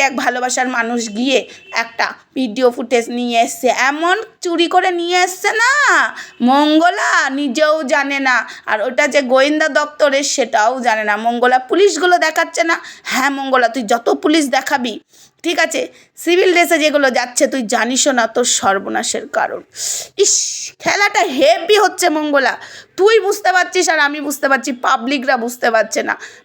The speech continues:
পাবলিকরা বুঝতে পারছে তোর চেঁচানো দেখে, তবে wait and watch। আর যারা যারা বলছো, "এই তুমি মায়ের মন্দির বন্ধ করতে চাইছো, তুমি হিন্দু সনাতনী ধর্ম।" হ্যাঁ, আমি সনাতন ধর্মের মানুষ,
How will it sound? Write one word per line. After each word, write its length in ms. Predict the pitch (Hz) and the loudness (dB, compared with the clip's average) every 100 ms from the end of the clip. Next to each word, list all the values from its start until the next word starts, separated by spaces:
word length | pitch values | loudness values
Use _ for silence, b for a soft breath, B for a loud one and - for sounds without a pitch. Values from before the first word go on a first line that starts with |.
| - | -4
পাবলিকরা 500 | 190 190 285 330 349 | -4 -2 -2 0 -2
বুঝতে 300 | 339 294 359 | -2 -4 -2
পারছে 240 | 349 349 | 0 0
তোর 160 | 330 294 | 0 0
চেঁচানো 440 | - 302 330 320 | 0 0 0 0
দেখে, 300 | 302 269 269 - B B - | 0 0 0 -6 B B -4
তবে 280 | - 240 247 | -2 0 2
wait 320 | 240 269 277 262 | 4 4 4 2
and 100 | 254 226 | 0 -2
watch। 200 | 196 - | -2 -2
আর 160 | 254 320 330 | 0 0 2
যারা 200 | 349 320 | 0 2
যারা 200 | 320 294 | 0 2
বলছো, 380 | 247 254 247 | 2 2 2
"এই 200 | 277 320 302 302 | 0 0 0 0
তুমি 160 | 285 | 0
মায়ের 320 | 285 269 269 277 | 2 2 2 -2
মন্দির 360 | 269 277 302 | -2 0 0
বন্ধ 260 | 247 262 262 | 2 2 2
করতে 260 | 285 247 285 | -2 -2 0
চাইছো, 180 | 294 277 | 0 0
তুমি 200 | 277 269 | -2 -2
হিন্দু 400 | 269 254 269 285 | 0 0 0 0
সনাতনী 460 | 269 262 277 339 349 339 | -2 -2 -2 0 2 2
ধর্ম।" 200 | 359 285 233 B B B | 0 -4 -10 B B B
হ্যাঁ, 120 | 359 | -2
আমি 100 | 427 | 0
সনাতন 560 | 359 381 381 392 359 330 | -2 -4 0 0 0 0
ধর্মের 360 | 294 330 359 349 | 2 2 0 0
মানুষ, 240 | 339 349 | 0 0